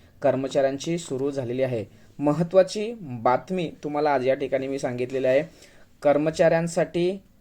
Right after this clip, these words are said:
अतिशय उपयुक्त माहिती प्रत्येक कर्मचाऱ्यांपर्यंत पोहोचवण्यासाठी सहकार्य करा.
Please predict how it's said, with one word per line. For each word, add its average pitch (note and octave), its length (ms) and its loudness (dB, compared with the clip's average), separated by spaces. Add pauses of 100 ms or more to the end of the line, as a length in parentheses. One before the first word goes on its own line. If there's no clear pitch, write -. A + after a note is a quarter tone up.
(100)
अतिशय G3+ 420 -2
उपयुक्त E3 460 0
माहिती C#3 440 -2 (300)
प्रत्येक F3+ 440 -2
कर्मचाऱ्यांपर्यंत D#3 880 0 (520)
पोहोचवण्यासाठी E3+ 840 0
सहकार्य C#3+ 540 2
करा. C#3 240 2